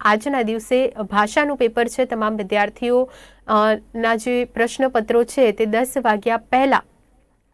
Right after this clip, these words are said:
તેમના પરીક્ષા કેન્દ્રો પર પહોંચી જશે. હિન્દી, અંગ્રેજી, મરાઠી, ઉર્દુ, ગુજરાતી આ તમામ ભાષાના પેપરો આજના દિવસે ધોરણ દસના, અ, વિદ્યાર્થીઓએ આપવાના રહેશે. તેમની પસંદ કરેલી ભાષા મુજબ સૌથી વધુ પરીક્ષા,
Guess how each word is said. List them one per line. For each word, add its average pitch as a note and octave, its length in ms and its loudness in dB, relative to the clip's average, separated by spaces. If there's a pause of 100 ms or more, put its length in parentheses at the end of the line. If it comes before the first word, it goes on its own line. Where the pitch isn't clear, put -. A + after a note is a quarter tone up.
તેમના A#3+ 340 2
પરીક્ષા A#3+ 440 0
કેન્દ્રો A#3 380 2
પર B3 200 0
પહોંચી A3 380 -4
જશે. G#3 320 -2
હિન્દી, A3+ 600 -2 (300)
અંગ્રેજી, A#3 540 2
મરાઠી, A3 720 0
ઉર્દુ, A#3+ 580 -2
ગુજરાતી A3+ 680 0
આ A3+ 140 -4
તમામ A#3+ 380 0
ભાષાના B3 460 0
પેપરો A#3 440 0
આજના G#3+ 440 0
દિવસે G#3+ 340 0
ધોરણ G#3 260 -2
દસના, A3+ 640 -2 (320)
અ, G#3+ 120 4
વિદ્યાર્થીઓએ A3 720 2
આપવાના A3+ 380 0
રહેશે. A3 300 -2
તેમની A#3 500 -4
પસંદ A3 360 -4
કરેલી A3 360 -2
ભાષા G#3 480 -4
મુજબ G3 440 -2
સૌથી B3+ 420 -4
વધુ A#3 220 -2
પરીક્ષા, A3 540 -2